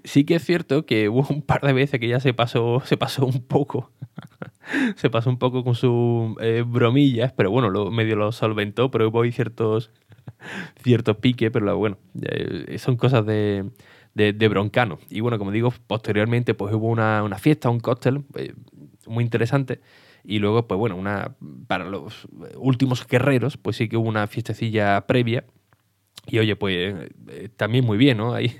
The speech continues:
<laughs> estos son los mejores, ¿no? Porque cuando ya la gente ya está, eh, calentita, con un par de, de bittercas en, encima, pues oye, ya es cuando realmente la, la persona se, se suelta, ¿no? Puedes hablar ya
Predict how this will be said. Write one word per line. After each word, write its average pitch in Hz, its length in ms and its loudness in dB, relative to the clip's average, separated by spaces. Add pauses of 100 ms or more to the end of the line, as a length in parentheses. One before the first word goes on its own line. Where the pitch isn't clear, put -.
(340)
<laughs> - 400 -12
estos 165 260 -2
son 147 120 4
los 135 80 4
mejores, 123 320 2
¿no? 117 80 -2
Porque 104 180 -4
cuando 104 180 -2
ya 110 60 2
la 120 60 2
gente 117 120 -2
ya 113 60 -2
está, 113 240 -4 (420)
eh, 113 180 2
calentita, 113 560 -2
con 120 140 -2
un 117 100 -4
par 113 160 0
de, 117 380 2 (360)
de 113 100 0
bittercas 113 440 0
en, 113 240 0
encima, 131 500 0
pues 110 140 0
oye, 120 260 2
ya 107 200 0
es 117 60 0
cuando 117 220 0
realmente 120 380 2
la, 110 220 0
la 101 160 -4
persona 113 340 -4
se, 113 380 -2
se 123 180 0
suelta, 123 360 2
¿no? 120 140 -2
Puedes 110 200 -4
hablar 113 280 0
ya 113 220 0